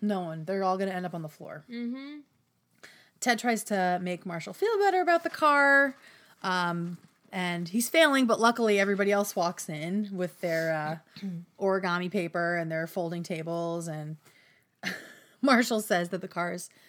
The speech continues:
Speaker 1: still in triage.
Speaker 2: <laughs>
Speaker 1: This is where we get the tranny car joke.
Speaker 2: Ugh.
Speaker 1: Pfft, fart. Wouldn't have been made in two thousand six.
Speaker 2: No.
Speaker 1: I mean, in, in two thousand eighteen. They would, they, we've come, we've come a long way.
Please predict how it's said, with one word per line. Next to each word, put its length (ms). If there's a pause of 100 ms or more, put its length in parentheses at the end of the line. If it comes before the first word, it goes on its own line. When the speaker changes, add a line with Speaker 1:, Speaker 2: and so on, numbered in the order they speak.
(160)
Speaker 1:
still 260
in 100
triage. 720 (220)
Speaker 2:
<laughs> 100 (180)
Speaker 1:
This 160
is 80
where 120
we 80
get 140
the 60
tranny 440
car 240
joke. 480 (200)
Speaker 2:
Ugh. 60 (420)
Speaker 1:
Pfft, 320 (220)
fart. 360 (220)
Wouldn't 280
have 80
been 140
made 180
in 80
two 140
thousand 260
six. 520
Speaker 2:
No. 460 (120)
Speaker 1:
I 60
mean, 120
in, 140
in 140
two 100
thousand 260
eighteen. 220
They 100
would, 240
they, 220 (1300)
we've 180
come, 340 (200)
we've 140
come 160
a 60
long 220
way. 240